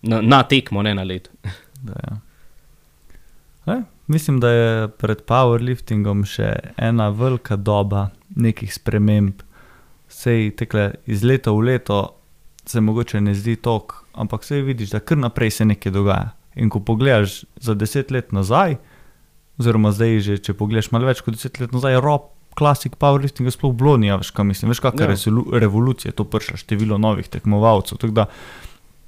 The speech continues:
Speaker 2: kaj nas čaka od naslednjih desetih, petnajstih letih, zelo težko napovedati, no.
Speaker 1: Upajmo, da bo dobro. To bo to za danes. Imaš še kakšno zaključno misel?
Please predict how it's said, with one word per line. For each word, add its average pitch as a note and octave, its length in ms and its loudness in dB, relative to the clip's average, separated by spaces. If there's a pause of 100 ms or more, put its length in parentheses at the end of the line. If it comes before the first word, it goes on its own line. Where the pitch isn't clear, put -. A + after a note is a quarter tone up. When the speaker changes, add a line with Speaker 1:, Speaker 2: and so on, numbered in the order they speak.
(380)
Speaker 2:
kaj C#3 260 2
nas C#3 160 2
čaka D3 380 -2
od G#2+ 140 -2
naslednjih A#2+ 500 2
desetih, B2 420 -4
petnajstih C3 560 -2
letih, C3 580 -4 (680)
zelo B2+ 240 -4
težko - 380 -4
napovedati, G2 520 -4
no. G2 100 -2 (1300)
Speaker 1:
Upajmo, C3 400 -6
da A#2+ 100 -6
bo A#2 120 -10
dobro. A2+ 340 -12 (2000)
To G3 120 4
bo F3 100 2
to F#3 140 -2
za G3 120 0
danes. G#3 380 -4 (360)
Imaš A#2 220 -4 (140)
še - 100 -10
kakšno G#2+ 320 -4
zaključno G#2+ 460 -6
misel? G#2 400 -4